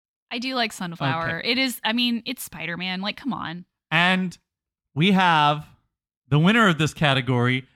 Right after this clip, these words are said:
Speaker 2: the gayest duo ever in gay, Unholy by Sam Smith and Kim Petras.
Speaker 1: Sam, how, Sam, how much
Speaker 2: <laughs>
Speaker 1: real estate do you think that Unholy by Sam Smith and Kim Petras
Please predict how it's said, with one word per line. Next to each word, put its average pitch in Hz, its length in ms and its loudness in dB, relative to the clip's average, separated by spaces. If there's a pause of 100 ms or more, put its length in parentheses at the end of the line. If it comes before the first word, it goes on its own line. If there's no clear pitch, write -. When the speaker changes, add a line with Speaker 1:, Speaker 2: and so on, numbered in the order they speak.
(100)
Speaker 2:
the 139 60 -2
gayest 175 480 0
duo 202 360 4
ever 180 420 2
in 196 220 0
gay, 127 600 0 (540)
Unholy 160 760 2 (280)
by 113 160 -2
Sam 131 280 -2
Smith 139 380 -4 (260)
and 180 200 0
Kim 127 240 -4
Petras. 90 600 -10 (120)
Speaker 1:
Sam, 415 260 -2
how, 508 560 0 (920)
Sam, 494 220 2
how - 240 2
much - 260 0
Speaker 2:
<laughs> - 40 -8
Speaker 1:
real 285 280 -2
estate 185 580 -4 (220)
do 226 140 -2
you 311 340 0
think 285 500 -2
that 226 220 2
Unholy 214 920 -2 (100)
by 196 240 0
Sam 208 280 -4
Smith 196 300 -6
and 196 120 -4
Kim 190 200 -6
Petras 180 640 -4